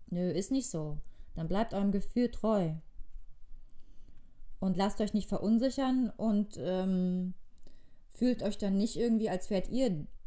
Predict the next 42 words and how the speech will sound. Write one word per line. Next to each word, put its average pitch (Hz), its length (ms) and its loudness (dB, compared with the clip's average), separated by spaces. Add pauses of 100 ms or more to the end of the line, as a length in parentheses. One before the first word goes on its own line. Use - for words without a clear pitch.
(120)
durcheinander 151 680 -2
oder 135 280 -4
nicht 143 180 -6
mehr 151 120 -4
ganz 139 260 -4
dicht 147 260 -6
oder 107 220 -6
so. 85 220 -8
Zweifelt 180 400 0
nicht 190 160 0
an 160 80 -2
euch 156 160 -2
selbst. - 520 -2 (1300)
Die 185 100 2
bindungsängstliche 247 960 4
Person 208 440 10
wird 185 120 2
es - 160 0 (120)
immer 349 320 2
negieren 262 580 4
und 226 100 0
aus 214 160 -2
dem 220 160 2
Verstand 220 380 2
heraus 165 260 0
argumentieren, 147 760 -4
dass 175 140 -4
es 175 80 -4
alles 165 200 -4
Quatsch 226 280 0
ist, 247 240 2
dass 185 120 -2
die 165 100 -2
Arbeit 170 280 4
einfach 165 260 -4
wichtig - 320 2
ist - 220 0
und 185 140 -2
dass 170 160 0
er 175 60 2
selber 165 260 2
nichts, - 400 0